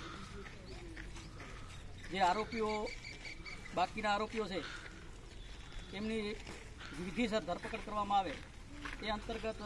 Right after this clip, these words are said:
સમગ્ર ભારતના બહુજન ક્રાંતિ મોરચા દ્વારા સમગ્ર ભારતના તાલુકાઓમાં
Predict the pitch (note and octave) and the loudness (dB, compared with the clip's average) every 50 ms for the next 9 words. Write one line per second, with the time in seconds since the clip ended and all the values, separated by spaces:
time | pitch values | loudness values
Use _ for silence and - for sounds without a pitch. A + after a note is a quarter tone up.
0 | G3+ E3+ - G3 G#3 A3 G3+ G#3+ G#3+ G#3+ G#3+ - E3+ - G#3+ - A3 G#3 G3+ F#3 | -4 -4 -2 -2 -2 0 0 0 0 2 4 4 4 4 2 0 -2 -2 0 0
1 | F3 F#3 F#3 F#3 A3 G#3 - G#3+ G3+ G#3 G3+ - G#3+ F#3+ F#3 G3+ G#3+ - A3 G#3+ | 2 0 2 2 0 0 0 0 -2 -2 -2 -4 -4 -2 0 0 0 2 0 0
2 | G#3 F#3+ G3 F#3+ E3+ - - - - - - - F#4 F#4+ F#4+ F4 - - - - | 2 4 4 4 4 4 2 -4 -6 -8 -6 -4 -4 -4 -4 -4 -6 -8 -8 -8
3 | - - - - - - - F#3+ G3+ A3 A3+ A3 G3 F3+ F3 F#3+ G#3 - - A3+ | -8 -8 -8 -8 -8 -6 -2 0 2 2 2 4 4 4 4 4 2 0 -2 -2
4 | G#3 G3+ - G3 G3 G#3 G#3+ G#3+ G#3+ G#3+ G#3 G#3 G3+ F3 D3+ | -2 2 2 2 2 2 0 2 4 4 4 6 4 2 0